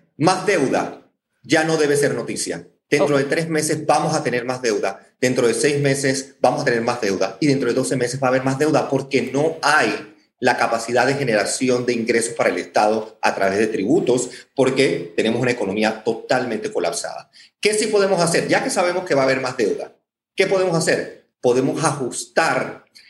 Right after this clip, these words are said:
Speaker 1: el esquema de gastos, de cómo estamos asignando el uso de esa deuda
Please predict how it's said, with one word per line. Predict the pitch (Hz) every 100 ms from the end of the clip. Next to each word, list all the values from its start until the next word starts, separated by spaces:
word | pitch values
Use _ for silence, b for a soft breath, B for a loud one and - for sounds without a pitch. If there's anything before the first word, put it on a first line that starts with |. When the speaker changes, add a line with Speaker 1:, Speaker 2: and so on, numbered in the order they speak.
| b
Speaker 1:
el | 135 135
esquema | 127 - 131 170 165 165 165 - -
de | 110 135 139
gastos, | 135 143 135 - - 107 95 - - - _ -
de | 127 127 -
cómo | 180 185 196 196 -
estamos | 143 - 147 151 160
asignando | 160 - 127 127 139 147 139
el | 131 131
uso | 175 - 165
de |
esa | 139 151 135
deuda | 110 95 101 104